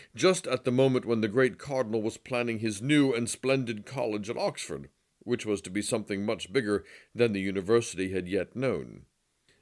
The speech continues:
That college, by the way, is Christ Church, which is still the biggest college in Oxford.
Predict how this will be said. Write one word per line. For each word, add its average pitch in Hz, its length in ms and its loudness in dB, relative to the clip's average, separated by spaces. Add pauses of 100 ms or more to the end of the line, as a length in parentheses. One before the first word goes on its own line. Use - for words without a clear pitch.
(400)
That 113 440 -2
college, 104 420 -2
by 90 140 -4
the 87 100 -4
way, 90 340 -2
is 95 320 -2 (140)
Christ 147 380 -2
Church, 58 340 -8
which 92 260 -8
is 90 200 -10 (100)
still 104 380 -2
the 87 80 -8
biggest 92 340 -4
college 92 400 -10
in - 100 -16
Oxford. 87 460 -8